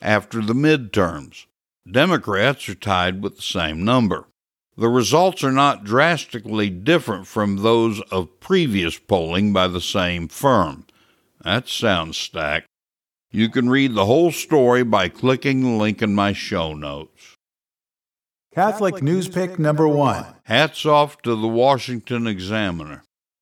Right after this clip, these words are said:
Speaker 1: Columnist Tim Carney writes some troubling findings from the American Perspective Survey,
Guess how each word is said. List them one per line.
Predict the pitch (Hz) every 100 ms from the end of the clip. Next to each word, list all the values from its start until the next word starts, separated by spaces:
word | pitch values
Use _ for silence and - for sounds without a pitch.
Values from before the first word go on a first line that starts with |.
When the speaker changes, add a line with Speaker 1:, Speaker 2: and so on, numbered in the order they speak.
| _ _ _ _ -
Speaker 1:
Columnist | 113 127 127 120 110 101 -
Tim | - 165 165 147
Carney | - 139 123 101
writes | 101 98 101 120 -
some | - 92
troubling | 82 - 156 147 147 139 123
findings | - 139 127 92 87 101 107
from | - 104 104
the | 110
American | 104 113 135 135 131 113
Perspective | - 107 - - 165 160 - 85 -
Survey, | - 85 78 76 76 87